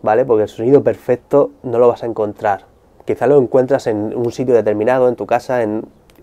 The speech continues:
pero cuando cambies de local o de músicos, de compañeros que están contigo tocando, esa ecualización no va a servir de nada. Por eso hay que jugar un poquito con, con esta ecualización que yo he dado, la,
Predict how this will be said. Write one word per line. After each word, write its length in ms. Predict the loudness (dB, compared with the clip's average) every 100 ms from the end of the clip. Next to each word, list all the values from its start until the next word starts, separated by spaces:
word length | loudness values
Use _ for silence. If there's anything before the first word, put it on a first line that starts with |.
| _ -8
pero 260 | -2 -2
cuando 300 | 0 -2 -2
cambies 320 | -2 2 2
de 340 | 6 6 6 4
local 380 | 2 2 0 2
o 140 | 2
de 540 | 0 0 0 0 0 -2
músicos, 580 | -2 -4 -2 -4 -4 _ -20 -20 _
de 100 | 0
compañeros 600 | 0 2 2 4 2 0
que 80 | -4
están 200 | -6 -6
contigo 360 | -4 -2 -2
tocando, 420 | -2 -2 -2 -4 -6 -14 -20 -16
esa 160 | -10 -4
ecualización 380 | -4 -4 -6 -2
no 100 | -2
va 60 |
a 40 | -2
servir 240 | -6 -8
de 80 | -6
nada. 240 | -4 -4
Por 120 | -4
eso 240 | -6 -6 -10 _ -20 -20 -20 -20 -20 -10
hay 120 | -4
que 80 | 0
jugar 200 | 2 2
un 120 | 0
poquito 400 | -2 -2 0 2
con, 480 | 2 2 0 -6 -10
con 140 | -4 -4
esta 180 | -2 -4
ecualización 760 | -2 -4 -8 -6 -2 -2 -2 -12 _ _ -20 -10
que 140 | -6
yo 100 | -2
he 40 | 0
dado, 260 | 0 -2
la, 480 | -4 -4 -6 -8 -12